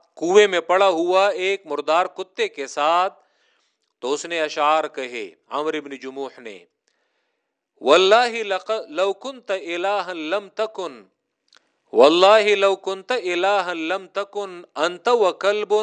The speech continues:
وسط بئر فی قرن۔" قسم اللہ کی کہ اگر تم مشکل کشا اور حاجت روا ہوتے تو کتے کے ساتھ کنویں کے وسط میں ایک ساتھ نہ پڑے ہوتے۔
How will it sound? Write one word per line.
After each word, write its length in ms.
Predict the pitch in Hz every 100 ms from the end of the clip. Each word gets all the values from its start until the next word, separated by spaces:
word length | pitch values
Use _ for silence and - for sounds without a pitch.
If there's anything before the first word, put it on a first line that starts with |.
| 214 233 _ _ _ _ _ -
وسط 460 | 120 233 - - 180 160
بئر 480 | 185 214 170 170 156
فی 240 | - 175
قرن۔" 480 | - 160 143 127 104 90 _ _ _
قسم 360 | - 185 247 226
اللہ 360 | 208 208 214 -
کی 340 | 151 156 180 _ _ _ _ _ _
کہ 120 | 127
اگر 240 | 143 151 185
تم 200 | - 277
مشکل 460 | 240 190 - 165
کشا 300 | 156 165 180
اور 220 | 196 202
حاجت 420 | 160 139 151 190 165
روا 280 | 160 185
ہوتے 520 | 165 139 139 156 170 208 _ _ _ _ _ _ _
تو 140 | 143 151
کتے 460 | 208 240 - 269
کے 200 | 254 185
ساتھ 460 | 170 180 185 208 190 -
کنویں 300 | 196 214 220
کے 220 | 214 160 131
وسط 280 | 220 226 -
میں 140 | 208
ایک 320 | 233 208 160 -
ساتھ 360 | 165 175 185
نہ 160 | 160 160
پڑے 260 | 151 127
ہوتے۔ 420 | 120 113 107 101